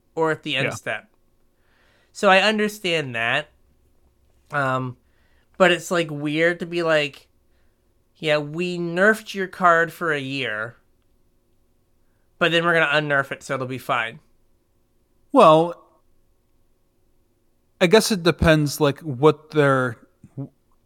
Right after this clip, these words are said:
Speaker 2: I know we just talked about what their vision of the game is, but, like, what their vision of the game is. Like, if they're seeing alchemy as its own, like, digital-only thing where, you know, things are changing all of the time, and,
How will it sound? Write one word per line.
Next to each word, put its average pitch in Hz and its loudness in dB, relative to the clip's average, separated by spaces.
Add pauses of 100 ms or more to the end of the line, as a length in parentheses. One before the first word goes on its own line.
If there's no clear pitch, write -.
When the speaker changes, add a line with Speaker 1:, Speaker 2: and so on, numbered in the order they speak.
(320)
Speaker 2:
I 143 4
know 143 4
we 131 0
just 135 -6
talked 135 2
about 123 -2
what 120 -6
their 123 -2
vision 123 -6
of 113 -8
the 117 -10
game 123 0
is, 107 -2
but, 123 0
like, 123 -2
what 110 -2
their 110 -2
vision 120 0
of 131 6
the 139 8
game 143 6
is. 92 -4 (320)
Like, 147 6
if 170 6
they're 151 6
seeing 143 4
alchemy 127 2
as 127 0
its 135 2
own, 131 2
like, 117 -2
digital-only 123 0
thing 117 0
where, 117 2 (140)
you 131 -2
know, 117 2
things 127 -2
are 117 -4
changing 120 -2
all 117 6
of 110 0
the 117 -14
time, 117 2 (600)
and, 117 2